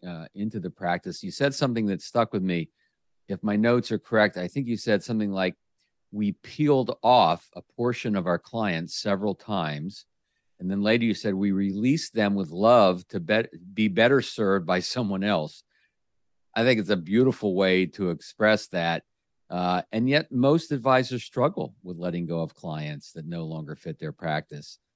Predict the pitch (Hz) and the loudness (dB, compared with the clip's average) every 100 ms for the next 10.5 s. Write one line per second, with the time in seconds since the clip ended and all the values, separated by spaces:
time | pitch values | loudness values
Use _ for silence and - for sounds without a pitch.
0 | _ _ - 82 80 80 80 80 95 92 | _ _ -14 -8 -6 -6 -8 -10 -6 -4
1 | 92 123 135 - 110 101 113 107 113 107 | -2 0 0 2 6 6 6 4 2 2
2 | 117 117 117 104 104 113 107 107 127 - | -2 -2 -2 -2 -4 0 2 2 2 0
3 | 110 107 _ _ _ 107 107 110 110 - | 0 -2 _ _ _ -2 0 0 -2 -2
4 | 107 113 110 - - 110 - 95 98 92 | 0 0 -2 -4 -2 -2 -2 0 0 -2
5 | - 76 - - 87 92 90 80 90 - | -8 -8 -8 -8 -4 0 0 -2 -6 -6
6 | 110 95 87 82 - 127 131 - 131 120 | -8 -6 -8 -6 2 4 4 2 -4 -2
7 | 120 113 - 143 82 - 107 120 113 113 | -2 -2 -8 -10 -10 -4 -2 -2 -4 -6
8 | 107 - 104 98 - 107 - _ _ _ | -6 -8 -8 -8 -8 -10 -12 _ _ _
9 | - 180 165 123 127 151 123 110 101 98 | 2 4 6 6 6 6 6 6 6 6
10 | 98 92 - 98 92 | 4 2 0 0 0